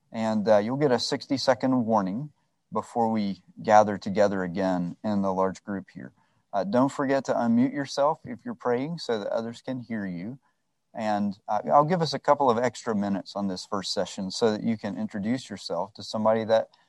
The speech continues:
may not know you. Um, I find it's easy, uh, sometimes to assume that everybody does know each other. So,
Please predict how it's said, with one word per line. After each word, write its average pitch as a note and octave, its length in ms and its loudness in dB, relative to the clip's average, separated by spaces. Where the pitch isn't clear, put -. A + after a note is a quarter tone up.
may C3+ 120 4
not B2 220 6
know G#2+ 180 0
you. F#2 260 -2
Um, F#2 400 -2
I G2 80 -2
find A#2 240 4
it's F2+ 220 -2
easy, G2+ 460 -2
uh, F2+ 120 -8
sometimes G2 460 -2
to G2 120 -6
assume F#2 560 -4
that G#2 160 2
everybody F2+ 380 4
does F#2+ 240 0
know F#2+ 220 0
each F2+ 200 -10
other. E2 360 -6
So, F2+ 420 -4